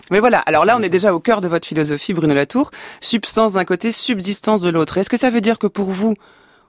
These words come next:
tout est mouvement permanent ? Ou est-ce que ça veut dire qu'il y a quelque chose en fondement, le réel, appelez-le comme vous voulez, mais que nous n'avons accès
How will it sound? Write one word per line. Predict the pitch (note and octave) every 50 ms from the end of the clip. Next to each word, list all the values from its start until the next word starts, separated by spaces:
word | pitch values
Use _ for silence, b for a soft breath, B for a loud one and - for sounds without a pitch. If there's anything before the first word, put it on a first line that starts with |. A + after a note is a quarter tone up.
| b b b _ -
tout | - C#4 C4+ - - B3
est | A3+
mouvement | G#3 G3 G3+ G#3+ A3+ G#3+ G3 G3 G#3+ G#3 G#3 G#3 G3+ G3 - _ _ _ _ _ _ _ _ _ -
permanent ? | - F3+ F3 F3 E3+ E3 E3 E3+ F3 G3 A#3+ F4 - _ _ _ _ B B B B B B
Ou | - G#3
est-ce | G#3 -
que | A3+
ça | - A#3+ A3+
veut | G3+ A3
dire | F#3+ G3 A#3+ B3 -
qu'il | - - - G#3+ G3+
y | G3 A3
a | D4 F4+ G4 - - - - -
quelque | - A3+ G#3+ - G3+ F#3
chose | - - G3+ G#3
en | G3 F#3+
fondement, | - - G3+ G3 G3 F#3 E3+ F3+ A3+ - -
le | - F3 F#3
réel, | E3 F#3 E3+ D#3+ F3 G#3 A3
appelez-le | D#3 - - F3 F3 E3+ F3 F3
comme | - F#3+ F3+
vous | F3 E3 E3
voulez, | E3+ F3+ F3+ A#3 C4+
mais | B3 G3
que | F#3 - G3+
nous | G3+ B3 C4+
n'avons | C4+ C4 B3 G#3+ A3+ A3
accès | G#3 G#3 - - - - C#4 D4+ F4